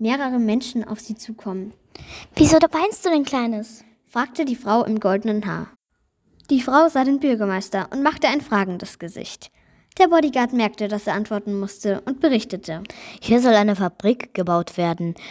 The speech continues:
Speaker 2: Das Mädchen muss weg.“
Speaker 1: Alle machten ein enttäuschtes Gesicht. Sie wussten, dass sie nichts dagegen tun konnten.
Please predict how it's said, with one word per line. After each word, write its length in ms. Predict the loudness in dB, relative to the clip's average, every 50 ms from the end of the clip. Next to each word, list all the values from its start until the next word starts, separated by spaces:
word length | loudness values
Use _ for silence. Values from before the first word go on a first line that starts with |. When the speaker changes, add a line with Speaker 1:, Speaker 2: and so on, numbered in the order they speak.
| 0 4
Speaker 2:
Das 200 | 4 4 6 8
Mädchen 340 | 6 6 6 6 2 2 2
muss 280 | 2 2 0 -2 -2
weg.“ 420 | 0 0 0 0 -4 -8 -10 -10 -10 -12 _ _ _ _ _ _ -6 -2
Speaker 1:
Alle 200 | 0 0 2 2
machten 300 | 0 -2 -2 -4 -4 -2
ein 120 | 0 0
enttäuschtes 520 | 0 0 0 0 -2 -2 -2 -4 -8 -8 -6
Gesicht. 340 | -4 -4 -2 -4 -4 -10 -20 _ _ _ _ _ _
Sie 160 | -2 0 2 2
wussten, 340 | 2 2 0 -4 -4 -2
dass 140 | -2 -2 0
sie 100 | 0 0
nichts 240 | 0 0 -2 -4 -4
dagegen 360 | -4 -2 -2 -2 -2 -2 -4
tun 280 | -4 -4 -4 -4 -4 -4
konnten. 460 | -2 -2 -2 -2 -4 -6 -8 -8